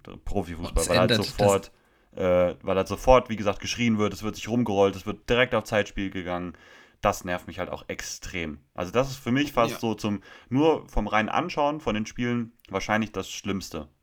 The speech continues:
Speaker 1: Dieses Schauspielern
Speaker 2: Mhm.
Speaker 1: und das Extreme, was die Profis mittlerweile da machen, das mag ich einfach gar nicht.
Speaker 2: Mhm. Ja, ich muss auch sagen, mittlerweile, wenn ich das so für uns sehe, das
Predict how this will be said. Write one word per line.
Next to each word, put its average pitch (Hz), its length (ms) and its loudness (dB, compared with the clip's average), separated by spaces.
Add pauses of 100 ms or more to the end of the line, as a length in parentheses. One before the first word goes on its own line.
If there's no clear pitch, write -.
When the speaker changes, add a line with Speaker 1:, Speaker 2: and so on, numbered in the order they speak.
Speaker 1:
Dieses 92 240 -6
Schauspielern 113 560 0
Speaker 2:
Mhm. 90 60 -4
Speaker 1:
und 90 60 -8
das 90 160 -6
Extreme, 98 680 -4 (320)
was 90 140 -6
die 95 120 -4
Profis 87 340 -4
mittlerweile 78 400 -6
da 76 100 -6
machen, 78 280 -10
das 76 120 -16
mag 78 200 -8
ich 78 100 -18
einfach 78 220 -14
gar 76 160 -6
nicht. 73 200 -12 (260)
Speaker 2:
Mhm. 127 200 -10 (320)
Ja, 127 300 -4
ich 131 80 -6
muss 151 140 0
auch 139 140 0
sagen, 131 260 2
mittlerweile, 113 400 0
wenn 110 80 2
ich 120 40 -4
das 110 140 -6
so 110 100 -4
für - 120 -10
uns 110 200 -6
sehe, 113 100 -6
das - 260 -6